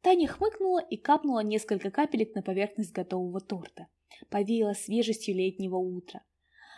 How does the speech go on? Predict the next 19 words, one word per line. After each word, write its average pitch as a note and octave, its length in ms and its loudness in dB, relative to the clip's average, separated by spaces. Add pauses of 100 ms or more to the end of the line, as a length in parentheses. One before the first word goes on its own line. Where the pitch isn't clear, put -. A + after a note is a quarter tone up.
А A3+ 100 -2
когда B3+ 220 2
Таня D4+ 500 -2
украсила B3+ 480 -6
тортик C#4 420 -6
апельсиновыми E4+ 760 -2
корочками, F#4 760 0
повеяло A#3 540 -2
ярким C#4 680 0
осенним G3+ 800 -6
днём. G3 460 -4 (680)
Когда A#3+ 280 0
же C#4 120 -2
Таня B3+ 380 2
рассыпала G#3+ 540 0
по G3+ 100 -8
поверхности G#3 600 -4
разноцветные A3 680 -2
зёрнышки, D#4+ 640 0